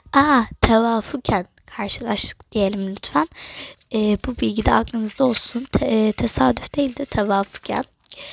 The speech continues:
Veya şöyle bir şey de var. Bunu ben duydum. Doğruluğunu, yanlışlığını bilmiyorum arkadaşlar. Ee, affet kelimesini kullanın tabii ki. İkisini de kullanın. Kullanmayın demiyorum ben size.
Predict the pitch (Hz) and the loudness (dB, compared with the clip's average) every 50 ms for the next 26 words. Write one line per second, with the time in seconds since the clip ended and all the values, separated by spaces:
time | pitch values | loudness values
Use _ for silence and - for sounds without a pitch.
0 | - - - - - _ - 320 277 277 269 269 285 - - 294 277 254 254 254 | -14 -14 -14 -16 -20 _ -6 -4 -2 0 0 0 0 0 2 2 0 0 -2 -2
1 | - - 277 240 208 190 214 226 269 359 - - _ _ _ _ _ _ - - | -4 -6 -6 -8 -8 -8 -8 -8 -10 -10 -12 -16 _ _ _ _ _ _ -20 -20
2 | _ _ _ - 226 254 269 262 262 254 240 233 247 247 226 196 214 214 220 240 | _ _ _ -12 -8 -4 -2 0 0 0 0 -2 -2 -2 -2 -2 -4 -6 -8 -6
3 | 240 226 220 220 220 214 220 220 226 226 220 226 240 247 247 240 233 - - - | -4 -2 0 0 0 0 -2 -4 -4 -6 -6 -6 -6 -6 -8 -8 -10 -10 -10 -8
4 | - 240 254 269 254 240 220 214 220 208 185 190 202 - 226 240 226 - - - | -10 -10 -10 -10 -10 -8 -6 -4 -4 -4 -6 -6 -8 -10 -14 -16 -20 -18 -16 -14
5 | - 190 185 - - - 339 381 427 - _ _ _ - - - - - - - | -12 -10 -8 -8 -8 -6 -8 -8 -8 -10 _ _ _ -20 -20 -18 -18 -16 -18 -18
6 | - - - - - - _ _ _ - 226 220 214 202 214 - - - - 294 | -18 -18 -18 -20 -20 -20 _ _ _ -8 -6 -4 -4 -4 -4 -6 -4 -2 -2 -2
7 | 285 - - - 226 - - - 226 214 208 214 220 208 - - - 302 311 - | -2 -4 -6 -10 -10 -10 -10 -10 -10 -8 -8 -8 -10 -10 -12 -14 -14 -14 -16 -14
8 | - - 247 240 233 226 202 190 - - - - _ _ - - - _ _ _ | -12 -10 -6 -6 -6 -6 -6 -10 -12 -14 -16 -16 _ _ -20 -20 -20 _ _ _
9 | - - - - - 277 269 269 240 - - _ - 214 214 226 320 - _ _ | -20 -16 -14 -14 -12 -10 -10 -12 -12 -12 -16 _ -14 -12 -10 -10 -10 -10 _ _
10 | _ - - - - _ _ - - 254 247 240 240 247 240 262 320 330 285 - | _ -18 -18 -18 -20 _ _ -16 -10 -6 -4 -4 -4 -4 -4 -4 -4 -4 -4 -6
11 | 233 208 214 214 202 208 202 202 208 208 196 - - _ - | -8 -8 -8 -8 -10 -10 -12 -12 -12 -14 -14 -16 -20 _ -20